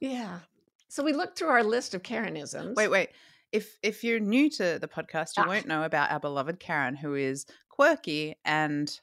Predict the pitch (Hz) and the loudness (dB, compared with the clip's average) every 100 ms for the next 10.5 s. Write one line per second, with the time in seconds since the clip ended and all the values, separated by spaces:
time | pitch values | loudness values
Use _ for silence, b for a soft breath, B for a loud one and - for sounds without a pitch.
0 | - 190 220 160 - - 156 123 143 b | -6 2 4 4 0 2 2 2 -4 b
1 | b b - 151 147 147 139 214 190 156 | b b 0 2 2 0 4 4 4 -2
2 | - - - b b b - 160 151 151 | -8 -14 -16 b b b 4 8 8 6
3 | 143 - 160 - 156 - 151 - 135 139 | 0 2 0 0 -2 0 -2 0 -4 -4
4 | 143 143 _ - - 135 131 143 - - | -6 -12 _ -14 -4 -2 -2 -4 -10 -20
5 | - - 139 143 135 - 131 - 139 135 | -16 -4 -4 -2 -6 -4 -8 -6 -6 -4
6 | 143 151 214 302 - - 320 - 320 339 | -4 -4 2 4 4 2 -2 0 -2 0
7 | 302 262 339 226 - - 233 302 - 226 | -4 -2 -2 -2 -4 -2 0 -2 -4 -4
8 | 170 180 185 180 190 190 - 170 170 208 | -4 -2 -4 0 0 0 -2 -4 -4 -6
9 | 311 - - 147 143 277 220 214 208 294 | -6 -10 -6 0 2 4 4 4 2 0
10 | - 262 220 208 | -2 -4 0 -2